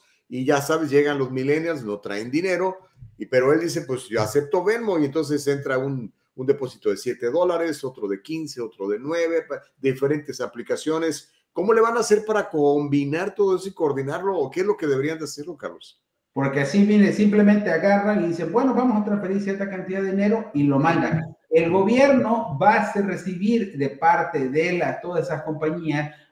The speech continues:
Speaker 2: una cantidad total de lo que recibe usted por mes. Y eso se va a verificar por medio de un formulario que se llama la diez noventa y nueve K.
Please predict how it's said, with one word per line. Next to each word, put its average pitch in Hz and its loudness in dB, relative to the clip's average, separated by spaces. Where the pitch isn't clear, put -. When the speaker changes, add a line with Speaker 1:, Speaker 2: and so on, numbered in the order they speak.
Speaker 2:
una 226 0
cantidad 135 -4
total 143 -2
de 139 -2
lo 123 0
que 123 -8
recibe 131 -6
usted 160 -6
por 190 -2
mes. - -4
Y 143 -2
eso 208 -4
se 185 -4
va 185 -4
a 185 0
verificar 185 -4
por 143 -2
medio 160 0
de 170 0
un 170 -2
formulario 165 -4
que - -10
se 143 -8
llama 139 0
la 120 -4
diez 135 -2
noventa 123 -4
y 110 -14
nueve 120 -2
K. - -6